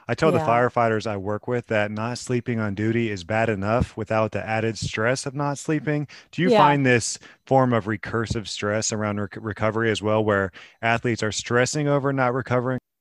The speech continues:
Speaker 2: Oh, absolutely. And I think it's really important to understand that,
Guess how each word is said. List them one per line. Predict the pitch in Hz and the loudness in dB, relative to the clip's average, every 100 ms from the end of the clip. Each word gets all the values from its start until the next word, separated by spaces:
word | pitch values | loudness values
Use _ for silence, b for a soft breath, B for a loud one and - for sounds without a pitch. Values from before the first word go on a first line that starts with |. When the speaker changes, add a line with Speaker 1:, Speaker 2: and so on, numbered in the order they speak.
| _ 311 | _ 4
Speaker 2:
Oh, | 285 | 6
absolutely. | 247 - 254 262 214 | 4 0 0 2 0
And | 233 | -4
I | |
think | 247 330 311 | -4 -6 -6
it's | - | -6
really | 240 247 240 226 _ _ _ | -4 0 0 -2 _ _ _
important | - 202 214 - 233 226 | -8 -6 -6 -4 -4 -4
to | 220 | -10
understand | 202 185 - 330 359 185 190 | -10 -10 -4 -2 0 -2 -4
that, | 196 | -8